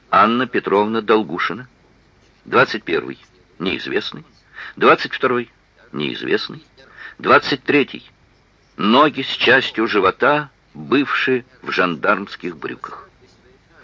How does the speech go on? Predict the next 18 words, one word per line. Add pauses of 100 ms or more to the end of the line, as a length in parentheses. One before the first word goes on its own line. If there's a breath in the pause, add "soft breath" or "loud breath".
(260 loud breath)
Двадцать
четвёртый. (440)
Неизвестный. (680)
Первоначально
был
доставлен
в
лазарет (280 loud breath)
лейб-гвардии
Московского
полка. (2000)
Вслед
за
этим
списком
идёт
список
раненых